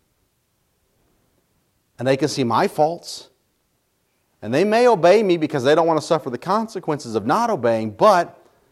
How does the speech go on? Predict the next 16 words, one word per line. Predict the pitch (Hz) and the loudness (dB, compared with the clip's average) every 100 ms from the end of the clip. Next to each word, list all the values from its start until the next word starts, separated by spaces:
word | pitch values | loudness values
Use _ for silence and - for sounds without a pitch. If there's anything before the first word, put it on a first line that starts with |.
| _ _ _ _ | _ _ _ _
their | 123 165 | -2 -2
heart's | 156 208 214 - | 0 0 0 0
not | 117 101 | -4 -4
obedient | 85 87 82 - _ _ _ _ _ _ _ _ _ _ _ _ _ _ _ _ _ _ _ | -6 -14 -18 -20 _ _ _ _ _ _ _ _ _ _ _ _ _ _ _ _ _ _ _
because | 135 127 143 127 120 - _ _ _ _ 117 | -8 -2 2 2 -2 -12 _ _ _ _ -16
of | 104 | -8
who | 139 127 | -4 -2
the | 113 | -2
authority | - 143 120 98 80 | -2 -2 0 -2 -8
is | 64 - - _ _ _ _ _ _ _ _ _ _ _ _ _ | -18 -20 -20 _ _ _ _ _ _ _ _ _ _ _ _ _
and | 110 110 | -8 -8
the | |
example | 98 123 120 104 | -4 -4 -4 -6
that | 95 | -6
they've | 101 82 | -8 -6
given. | 104 98 - | -10 -10 -16